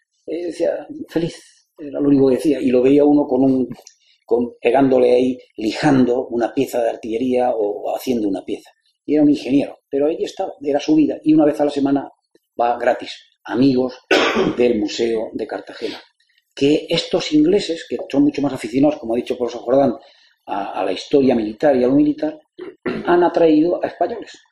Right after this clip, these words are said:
Y ahora tenemos ya un mix. Somos hispano-británicos en ese, en ese clan, limpiando y arreglando estas piezas. El Museo de, de Santa Cruz lo he traído a colación porque ahora se celebra la gesta famosa,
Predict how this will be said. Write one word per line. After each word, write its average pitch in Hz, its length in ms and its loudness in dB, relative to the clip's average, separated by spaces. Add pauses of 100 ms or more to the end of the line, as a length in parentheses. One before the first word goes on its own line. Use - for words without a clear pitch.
(360)
Y 120 100 -6
ahora 139 180 4
tenemos 147 320 4
ya 151 120 4
un 127 140 4
mix. - 380 -2 (760)
Somos 123 280 -2
hispano-británicos 98 1160 -6
en 98 180 -10
ese, - 380 -10
en 98 120 -6
ese 95 200 -10
clan, 101 220 0 (560)
limpiando 107 540 -2
y 104 80 2
arreglando 101 400 -4
estas - 280 -14
piezas. - 380 -18 (840)
El 110 140 0
Museo 165 420 2
de, 156 280 4
de 143 320 4
Santa 135 280 -4
Cruz 143 180 0
lo 151 100 4
he 165 60 0
traído 156 420 4
a 143 60 -2
colación 151 340 2
porque 123 240 -2
ahora 120 160 2
se - 100 -8
celebra 113 340 -6
la 110 80 -6
gesta - 360 -6
famosa, 139 420 -2